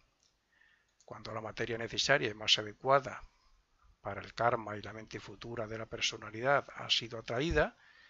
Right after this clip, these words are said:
el ego vitaliza el átomo, vitaliza o despierta de su estado latente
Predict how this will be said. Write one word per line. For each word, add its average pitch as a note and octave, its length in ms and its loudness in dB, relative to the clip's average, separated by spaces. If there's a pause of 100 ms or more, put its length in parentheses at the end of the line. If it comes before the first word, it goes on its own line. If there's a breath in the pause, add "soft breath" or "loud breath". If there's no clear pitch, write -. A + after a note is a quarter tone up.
(400 loud breath)
el A2+ 200 -2
ego D3 340 6
vitaliza B2+ 800 2
el A2+ 380 -6
átomo, A2+ 640 -6 (180)
vitaliza B2+ 800 0
o G#2+ 140 -4
despierta B2 640 -2
de A2 120 -6
su - 120 -8
estado A2 640 -4
latente A#2 640 -4